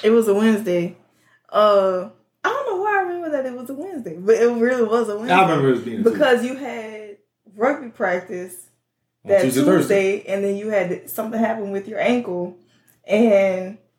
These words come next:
Speaker 1: you would, like, come over to my dorm, and I remember, uh, asking Ariana to come with me. That's when I asked her to come with me to hang out in the hallway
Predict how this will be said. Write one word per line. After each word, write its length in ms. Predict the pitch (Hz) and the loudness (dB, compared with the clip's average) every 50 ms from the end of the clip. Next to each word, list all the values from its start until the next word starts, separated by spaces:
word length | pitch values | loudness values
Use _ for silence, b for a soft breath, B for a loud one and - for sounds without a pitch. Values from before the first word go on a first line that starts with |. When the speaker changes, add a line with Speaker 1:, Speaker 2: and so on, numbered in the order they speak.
| _ _ _ | _ _ _
Speaker 1:
you 200 | - - 202 214 214 | -14 -10 -4 0 2
would, 120 | 214 202 | 2 4
like, 360 | 196 185 175 170 170 - - | 4 4 2 2 0 -2 -6
come 200 | - - 240 226 202 196 | -2 0 0 2 2 0
over 240 | 196 185 185 190 | -2 0 -2 -2
to 140 | 185 - 208 | -4 -4 -4
my 220 | 180 175 175 175 170 | -2 -2 -2 -2 -2
dorm, 680 | 170 202 254 269 247 226 214 196 190 190 190 190 - - | 0 0 0 0 0 -2 -2 -4 -4 -6 -8 -10 -10 -8
and 600 | - 190 190 185 185 180 175 175 170 170 170 - _ _ _ _ _ _ _ _ _ _ _ _ _ _ _ _ _ _ _ - - _ _ - | -6 -4 -2 -2 -2 -4 -4 -6 -6 -8 -10 -12 _ _ _ _ _ _ _ _ _ _ _ _ _ _ _ _ _ _ _ -20 -20 _ _ 0
I 60 | 202 | 0
remember, 320 | 208 214 214 208 208 202 196 | 2 2 2 0 2 2 4
uh, 640 | 190 180 175 143 147 180 175 160 147 - - - 143 | 4 4 2 2 0 0 0 0 -2 -6 -6 -2 -2
asking 280 | 175 185 185 - 190 185 | -2 -2 -2 -4 -6 -6
Ariana 400 | 175 180 180 190 202 202 190 180 | -4 -4 -2 -2 -2 -2 -4 -4
to 60 | 180 | -6
come 220 | 175 226 190 185 202 | -4 -4 -4 -2 0
with 160 | 226 226 226 | -2 -2 -2
me. 180 | 151 156 156 160 | -6 -14 -14 -8
That's 360 | 170 175 214 262 302 - - 247 | -2 2 4 4 4 4 0 -2
when 220 | 220 214 196 185 | -2 -2 0 0
I 160 | 175 175 - 156 | 0 0 0 0
asked 200 | 185 190 190 - | -2 -2 -2 -4
her 60 | 196 | -6
to 80 | 180 185 | -6 -6
come 220 | - 220 185 190 | -6 -6 -4 -4
with 140 | 196 190 190 | -4 -4 -4
me 60 | 185 180 | -6 -6
to 40 | 190 | -4
hang 220 | 214 202 202 190 | -2 -2 0 0
out 100 | 175 160 | 0 0
in 60 | 151 | -2
the 60 | 180 220 | -2 0
hallway 600 | 233 226 226 226 208 185 180 175 170 170 170 | 2 4 4 4 4 2 0 -2 -2 -4 -8